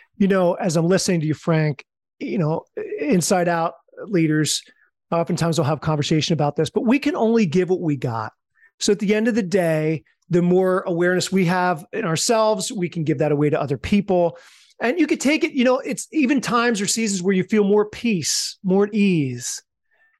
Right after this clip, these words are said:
and you start hanging out with other people. You could give away what you got. On the flip of that, though, isn't it interesting that when you're overly stressed out, when you're anxious, when you're, you can also give that away. So keeping ourselves not only in check,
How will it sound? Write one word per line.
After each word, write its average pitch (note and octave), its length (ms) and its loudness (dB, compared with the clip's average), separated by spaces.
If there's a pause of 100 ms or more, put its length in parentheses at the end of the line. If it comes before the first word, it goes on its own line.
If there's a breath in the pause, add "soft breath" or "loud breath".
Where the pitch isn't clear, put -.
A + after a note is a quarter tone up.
(160)
and G#3 320 0
you G3+ 120 0
start G3+ 240 0
hanging G3+ 260 0
out G#3 100 0
with G3 120 2
other F#3 160 2
people. E3+ 500 -2 (640)
You G#3+ 160 2
could G#3 200 0
give F3 160 0
away E3+ 180 2
what E3+ 140 0
you F3+ 80 -2
got. E4+ 320 -4 (160 loud breath)
On C#4+ 140 2
the C#4+ 60 2
flip A#4 320 -2 (120)
of G#3+ 80 -6
that, D#3 320 -4
though, C#3 360 -4
isn't B3+ 240 0
it D#4 140 0
interesting F#3+ 440 0
that G#3 120 0
when G#3 200 2
you're G#3 220 0
overly B3 380 0
stressed - 500 -4
out, E3+ 520 -2
when A3 180 2
you're B3 180 0
anxious, B3 680 -2
when G#3+ 160 2
you're, A3+ 180 0 (340)
you F3 140 2
can A3 160 -2
also A#3 320 0
give C#4+ 200 -2
that F4 200 -2
away. - 300 -4 (640 soft breath)
So G#3 200 2
keeping B3+ 440 -2
ourselves A3 460 0
not D#4+ 220 -6
only C4 320 4
in G3 120 4
check, G3+ 640 -2